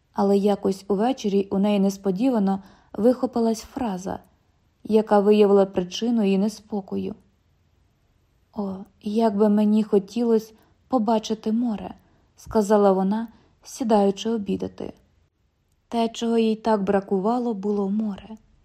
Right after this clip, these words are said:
Її нерозлучний сусід протягом двадцяти п'яти років, з його солоним запахом, штормами, з гучним гуркотом, буйними вітрами.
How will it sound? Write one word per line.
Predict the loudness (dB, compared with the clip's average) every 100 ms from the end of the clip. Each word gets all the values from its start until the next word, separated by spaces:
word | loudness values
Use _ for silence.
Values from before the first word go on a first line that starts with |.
| _ _ _
Її | -4 0 2
нерозлучний | 2 2 0 0 0 0 -2 -4
сусід | -2 -6 -2 -4 -4 -14 _
протягом | -4 0 0 0 0
двадцяти | 2 2 0 -4 -2 -2
п'яти | -2 -4 -4
років, | -4 -8 -10 -12 -14 _ _ _ _ -10
з | 2 6
його | 6 4
солоним | 0 0 2 2 0
запахом, | -2 -2 -4 -6 -8 -8 -8 -10 -18
штормами, | -20 -10 -4 -2 -2 -2 -4 -8 -12 _ _ -2
з | 4
гучним | 4 2 0 0
гуркотом, | 0 -2 -4 -6 -6 -8 -8 -14 _ _ -10
буйними | 0 2 4 2 0
вітрами. | -2 -6 -6 -6 -8 -12